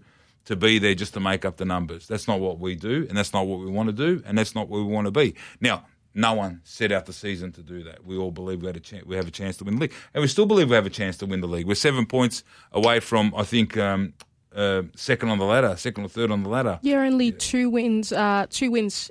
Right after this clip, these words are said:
Speaker 2: out of the, out of first place.
Speaker 1: Exactly, exactly. We just gotta turn that form around, and once we do that, no, they've got no problems. We've got some really good players in our squad.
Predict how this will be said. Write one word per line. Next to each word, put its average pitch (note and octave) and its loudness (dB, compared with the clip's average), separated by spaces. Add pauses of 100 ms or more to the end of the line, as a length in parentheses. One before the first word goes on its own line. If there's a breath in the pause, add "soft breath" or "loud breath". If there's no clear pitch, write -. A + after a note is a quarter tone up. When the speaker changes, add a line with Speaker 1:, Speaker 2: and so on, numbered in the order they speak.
Speaker 2:
out G3+ -2
of F#3+ -6
the, F#3 -12
out F#3 -10
of F#3 -10
first - -8
place. C#3+ 6
Speaker 1:
Exactly, B2+ 2
exactly. G#2 2
We F#2 -4
just G2 -8
gotta G#2+ 2
turn C3+ 4
that B2 0
form B2+ 2
around, B2+ 2 (220 loud breath)
and C3 0
once D#3 4
we B2+ 2
do C#3 2
that, E3 0
no, C3+ -4
they've B2+ -16
got C3 -10
no C3 -4
problems. C#3 0
We've C3+ -2
got C3 -2
some A#2+ 2
really C3 4
good A2 -4
players A2+ -2
in A2+ -2
our G#2 -4
squad. D#3 -4